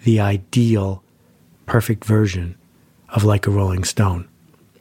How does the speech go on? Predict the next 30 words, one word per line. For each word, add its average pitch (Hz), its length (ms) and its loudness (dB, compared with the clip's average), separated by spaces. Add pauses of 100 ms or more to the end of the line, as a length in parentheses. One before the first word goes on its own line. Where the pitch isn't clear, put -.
(800)
So - 160 2
what 175 120 4
is 180 120 0
perfect 120 500 -4
anyway? 101 540 -4 (1300)
Well, 123 140 4
if - 120 -2
we 143 300 0 (100)
try 175 300 0
to 196 80 0
get 156 200 -2
through 139 120 -2
the 120 100 0
words, 113 420 0
we 123 120 -2
can 113 140 -4
start 143 500 -2 (540)
by 110 100 2
looking 110 300 0
for - 120 -4
the 107 120 0
word 104 300 -2
quality. 98 680 -2 (640)
But 131 120 2
the 165 60 4
word 170 180 0
quality 156 640 -2 (320)
is 151 200 -4 (140)
also 156 580 -2 (140)
widely 120 800 -2